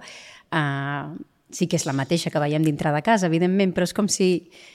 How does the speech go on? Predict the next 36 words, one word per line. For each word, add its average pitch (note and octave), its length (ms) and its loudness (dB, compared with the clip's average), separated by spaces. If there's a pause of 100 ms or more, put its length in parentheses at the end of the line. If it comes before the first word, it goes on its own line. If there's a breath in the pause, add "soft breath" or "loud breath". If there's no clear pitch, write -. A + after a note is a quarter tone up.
(200 loud breath)
Bueno, F#3 320 2
són E3+ 320 2
matisos G3+ 480 6
molt F#3+ 160 8
diferents F3+ 500 4
d'una, F3+ 380 4
d'una E3+ 240 2
mateixa E3 320 0
persona, D3+ 400 -8
que - 80 -6
evidentment D#3+ 420 4
pot F#3 220 2
passar E3+ 240 0
amb D#3+ 140 2
els D3 100 0
homes D3+ 240 0
també, E3+ 240 2
i D#3 80 2
passa, F3 400 0
no? A3+ 160 2
Però D3 320 4 (340 loud breath)
penso F#3 220 2
que G3+ 80 6
és F3+ 80 4
molt F#3 160 6
característic, E3+ 640 2
i F3 60 0
aquí E3 180 -4
sí - 160 -4
que - 140 -4
m'agradava D3 400 -2
el C#3+ 80 -8
joc D#3 160 -4
aquest D3 240 -6
de D#3 100 -4
mirall, D3 360 -2